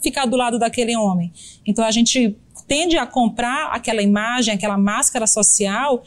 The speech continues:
a partir do que a gente enxerga externamente. Mas na intimidade, só quem conhece ele é quem divide a vida. Por isso que, inclusive, lembro que a época em que teve essa situação desse D J que, que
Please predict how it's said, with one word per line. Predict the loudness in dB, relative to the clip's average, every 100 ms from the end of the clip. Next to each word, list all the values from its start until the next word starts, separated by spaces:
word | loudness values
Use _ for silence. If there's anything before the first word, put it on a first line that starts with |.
| -18 -10
a | -8
partir | -6 -4 -2
do | 0
que | 0
a | 2
gente | 2 4
enxerga | 4 2 2 2
externamente. | 0 0 0 -2 0 0 0 0 0
Mas | 0 2
na | 2 2
intimidade, | -2 -2 0 2 2 0 0
só | 2 0
quem | 0 -2
conhece | 0 0 2 4 4
ele | 2 2 0
é |
quem | 4
divide | 4 4 2 0
a | -2
vida. | -2 0 -2 -4 -18 -20 -20 -12 0
Por | 2
isso | 2
que, | 0
inclusive, | 0 2 2 2
lembro | 2 2 2 0
que | 0 -2 -2 -10 -20 -16 -8
a | -2
época | -2 -2 -4 -2 -4 -4
em | -6
que | -4
teve | 0 2
essa | 2 2
situação | 0 0 0 0
desse | 2 0 0
D | 0
J | 0 0 -2
que, | -2 -2 -4
que | -2 0 0